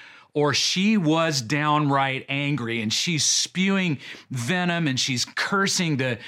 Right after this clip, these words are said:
the bachelor. Now, here's why I believe these women were being so emotional. It wasn't because they lost out on love, because, I mean, let's be honest, they barely knew the guy.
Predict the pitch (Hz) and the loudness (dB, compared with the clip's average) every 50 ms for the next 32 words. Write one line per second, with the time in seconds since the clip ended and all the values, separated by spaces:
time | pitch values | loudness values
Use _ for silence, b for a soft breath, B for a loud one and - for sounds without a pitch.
0 | B B B B 123 131 101 - 175 175 175 185 185 - - 196 185 180 180 175 | B B B B -4 -4 -2 -2 -2 0 0 0 0 -2 -2 0 0 0 0 -2
1 | 175 B B B B B 165 175 175 143 120 - - _ _ _ _ _ _ _ | -4 B B B B B -4 -2 0 -2 -2 -4 -8 _ _ _ _ _ _ _
2 | - - 135 202 262 330 359 262 - 190 185 196 185 180 170 165 160 151 - - | -10 -4 -2 0 2 2 0 0 0 0 2 2 2 2 2 0 -2 -4 -6 -10
3 | _ _ - 170 170 180 190 156 151 160 147 147 147 147 147 139 117 151 151 151 | _ _ -4 -2 0 0 0 0 2 2 2 2 2 2 2 0 0 0 0 0
4 | 139 131 135 135 147 151 160 160 151 143 135 127 123 123 B B B B B B | 0 0 0 0 0 2 2 0 0 0 0 -2 -2 -4 B B B B B B
5 | B B 127 151 147 143 143 127 107 180 175 170 170 165 156 147 - - - 156 | B B 0 2 2 2 2 0 0 0 0 0 2 2 2 2 2 0 2 2
6 | 151 151 143 139 139 127 139 135 139 143 143 151 147 - - 120 104 85 71 _ | 2 2 2 2 2 0 0 0 2 2 2 2 2 0 -2 -2 -4 -6 -10 _
7 | _ _ _ _ _ _ _ _ _ _ _ - 139 175 240 285 285 311 214 208 | _ _ _ _ _ _ _ _ _ _ _ -4 0 0 0 2 2 2 2 0
8 | 170 - - - 180 185 175 170 143 123 131 151 147 143 143 139 139 147 151 160 | 0 -2 -2 -2 0 0 0 0 -2 0 0 0 0 0 -2 -2 0 2 2 4
9 | 170 175 170 - - 170 160 160 165 151 139 135 131 131 143 185 208 170 143 151 | 4 4 2 0 0 0 0 2 2 2 2 0 2 2 2 2 2 2 2 0
10 | 147 127 147 139 - 175 156 147 135 120 120 147 - _ _ _ _ _ _ - | 0 -2 -4 -2 -2 -2 -2 -2 -2 -4 -6 -8 -10 _ _ _ _ _ _ -10
11 | 156 170 180 190 202 165 131 139 139 135 139 160 170 156 123 113 104 - - 135 | -6 -4 -2 0 0 0 0 0 0 2 2 2 2 0 0 -2 -4 -2 -2 -2
12 | 127 110 170 180 190 190 156 135 139 147 151 165 165 135 113 104 120 113 113 107 | -2 0 0 0 2 2 2 2 2 2 2 2 0 0 -2 -2 -2 -2 -2 -2
13 | 107 | -4